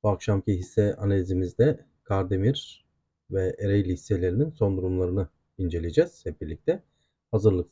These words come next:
hazırsak hep birlikte başlayalım tekrardan. Evet arkadaşlar, e, Kardemir hissesiyle önce başlamak istiyorum. Teknik açıdan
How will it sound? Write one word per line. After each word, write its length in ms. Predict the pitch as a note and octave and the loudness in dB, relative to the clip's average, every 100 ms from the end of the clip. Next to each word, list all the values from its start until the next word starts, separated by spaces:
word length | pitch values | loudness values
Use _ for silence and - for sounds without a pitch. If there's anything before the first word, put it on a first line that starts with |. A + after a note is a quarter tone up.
| _ | _
hazırsak 580 | - A2 G#2+ - B2 - | -2 2 2 0 -4 -4
hep 140 | A2+ | -4
birlikte 420 | F2 F2 E2 D#3 | -4 -6 -2 2
başlayalım 400 | C#3+ G2+ - F#2 | 2 2 -2 -4
tekrardan. 520 | E2+ - E2 E2 D3+ - - D2 C#2+ _ _ _ _ _ - | -4 -8 -8 -2 -2 -4 -12 -14 -14 _ _ _ _ _ 2
Evet 180 | C3+ A#2+ | 4 4
arkadaşlar, 720 | A2 - G2+ - F#2+ - - - | 2 2 -4 -4 -8 -8 -12 -12
e, 360 | G#2 G2 F#2 F#2 | -6 -2 -2 0
Kardemir 400 | A2 A2+ A#2+ A#2+ | 2 4 4 2
hissesiyle 500 | A2+ A2+ - A#2 G#2 | 0 -6 -2 2 2
önce 220 | F#2 F#2+ | 2 0
başlamak 400 | F#2 - F#2 F2+ | 0 -2 -6 -6
istiyorum. 360 | _ G2 C3 D3+ | _ 0 0 0
Teknik 280 | A2+ - A#2+ | -4 -2 -6
açıdan 440 | - A#2 A2+ A2+ | -2 2 2 0